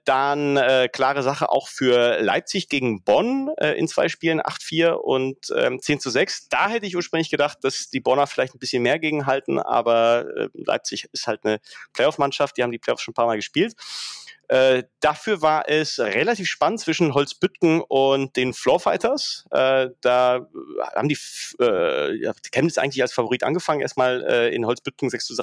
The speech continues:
äh, sechs zu drei gewonnen. Und da dachte man sich, okay, dann machen sie den Sack jetzt zu. Sechs zu zehn verloren. Und, äh, dann gab's das entscheidende Spiel, und da gab's nochmal ein sechs fünf gegen Holzbüttgen. Also die Serie war dann tatsächlich, äh, bis zur,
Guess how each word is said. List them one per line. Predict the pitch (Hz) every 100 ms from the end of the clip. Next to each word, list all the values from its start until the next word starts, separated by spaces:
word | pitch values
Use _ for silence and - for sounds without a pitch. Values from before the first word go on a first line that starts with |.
| -
äh, | 117 -
sechs | 127 -
zu |
drei | 123 113
gewonnen. | 107 110 165 196 - - - -
Und | 117
da | 113
dachte | 131 -
man | 135 127
sich, | 127 127
okay, | -
dann | 127
machen | 120 123 123
sie | 117
den | 113
Sack | 120 113
jetzt | - -
zu. | 170 226 285 - -
Sechs | 107 127 190 -
zu | 170
zehn | - 190 226
verloren. | - 143 139 208 214 285 339 - - - - -
Und, | 160 165 170 170 170 170 -
äh, | 104 143 147
dann | 139 120 185
gab's | 165 160 165 -
das | 143 143
entscheidende | 135 - 123 156 151 147 147 -
Spiel, | - - 175
und | 165
da | 147
gab's | 147
nochmal | 156 151 147
ein |
sechs | 135 143
fünf | - 175 196 - - _ - -
gegen | 117 117 107
Holzbüttgen. | 113 - 107 - 98
Also | 101 -
die | 151
Serie | 180 180 165 156
war | 143
dann | 143
tatsächlich, | - 131 143 - 135 -
äh, | 87 120 113
bis | 131 -
zur, | - 131 123